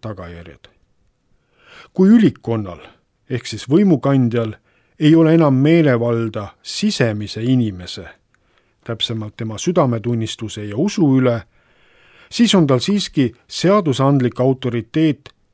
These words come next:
välishüve valdkonnas. See tähendab inimese välise elu ja heaolu üle. Inimese väline elu kuulub niisiis ilmaliku valitsuse pädevusse.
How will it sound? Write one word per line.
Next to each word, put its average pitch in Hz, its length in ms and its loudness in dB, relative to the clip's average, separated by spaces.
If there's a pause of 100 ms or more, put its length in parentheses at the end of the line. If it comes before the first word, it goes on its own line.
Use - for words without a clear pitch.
(120)
välishüve 123 760 0
valdkonnas. 98 800 -12 (1200)
See - 180 -10
tähendab 113 360 -6
inimese 120 560 0
välise 135 540 -2
elu 147 160 0 (140)
ja 101 100 -8 (100)
heaolu 120 640 0
üle. 90 220 -12 (840)
Inimese 113 480 -4
väline 180 460 0
elu 165 200 4
kuulub 135 460 0 (300)
niisiis 110 460 -6
ilmaliku 120 680 -2
valitsuse 107 500 -8
pädevusse. 87 640 -12